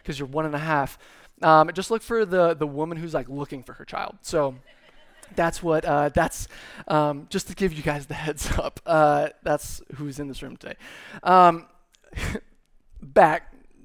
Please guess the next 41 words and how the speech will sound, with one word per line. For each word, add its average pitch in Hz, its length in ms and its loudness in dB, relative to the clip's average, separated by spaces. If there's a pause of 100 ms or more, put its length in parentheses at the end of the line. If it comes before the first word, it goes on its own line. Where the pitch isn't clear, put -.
to 175 100 0
this. 147 320 -4
Um, 185 400 8 (720)
I 202 120 8
wanna 240 280 2
g-, - 60 -10 (260)
get 208 160 0
this 208 300 0
thing 190 280 -6
started, 180 600 4
um, 156 320 0
as, 160 380 2
as, 147 500 -6
um, 135 340 -12
we're 160 300 -2
gonna 170 160 -4
be 175 80 -4
picking 170 240 -6
right 175 120 -2
back 180 200 -2
up 170 160 -2
in 160 100 -10
James 156 560 -6
chapter 165 260 -6
two. 151 320 -6 (520)
Um, 147 340 0
I, 160 600 2
uh, 139 200 -8
with 151 160 -12
what 190 160 -6
James 185 240 -10
is 180 80 -12
gonna 180 140 -8
be 156 60 -10
talking 165 240 -6
about 151 140 -8
today, 151 180 -2
I - 20 -2
just 147 140 -10
kinda 175 140 -8
wanna 156 220 -4